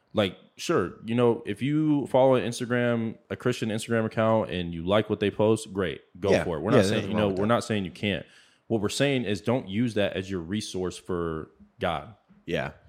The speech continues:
Speaker 1: There's way, way, way, way, way, way more than just one scripture or one quote of Christianity.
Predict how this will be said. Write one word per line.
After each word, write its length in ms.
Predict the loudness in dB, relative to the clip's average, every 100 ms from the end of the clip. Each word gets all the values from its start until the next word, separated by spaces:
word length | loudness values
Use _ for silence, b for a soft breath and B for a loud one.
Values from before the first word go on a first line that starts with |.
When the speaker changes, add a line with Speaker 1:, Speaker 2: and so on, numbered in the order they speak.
| _
Speaker 1:
There's 220 | -4 -2 -4
way, 560 | -8 -2 2 4 4 4
way, 240 | 4 2
way, 200 | 2 2
way, 160 | 4 4
way, 160 | 4
way 260 | 2 2 0
more 360 | -2 -2 -2
than 160 | -4 -8
just 240 | -8 -10 -8
one 380 | -4 -2 -4
scripture 520 | -6 -6 -6 -6 -6 -6
or 120 | -6
one 220 | -6 -8
quote 520 | -8 -2 0 0 -4 B B B
of 120 | -10
Christianity. 760 | -6 -8 -6 -8 -6 -6 -10